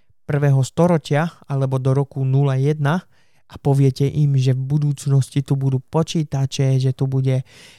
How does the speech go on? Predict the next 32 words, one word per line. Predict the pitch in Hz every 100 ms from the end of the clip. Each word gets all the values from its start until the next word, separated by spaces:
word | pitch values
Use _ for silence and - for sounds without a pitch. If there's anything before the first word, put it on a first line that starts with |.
| -
Samsung | - - 156 156 - 151 143 139 135
a | 135 131
že | 135
tu | 131
bude | 135 135 131 - - _ _ _ _ _
iPhone | - 151 143 - 143 139 131
a | 123
že | 127
tu | 127 135
bude | 135 131 - _
Tesla, | 147 135 - 135 127 123 123 127 _ - - -
myslím | 143 143 - 131
ten | 131 127 123 - - _ _ _
elektrický | - 143 131 139 131 - 135
automobil | 135 147 151 143 139 139
od | 127 127
Elona | 135 135 131
Muska, | 127 147 - - 135
nemyslím | 135 135 139 - 127
Teslu | 131 135 - - 135
ako | 131 - 127 -
osobu, | 139 - 147 139 131
hej, | 135 139 - _ - 113
tak | 208 -
tiež | - 127
by | 127
vám | 123 120
povedali, | 120 123 123 120 120
že | 123
chod | 123 - 131
sa | 135
sestreliť, | - 135 - 139 139 139 135 -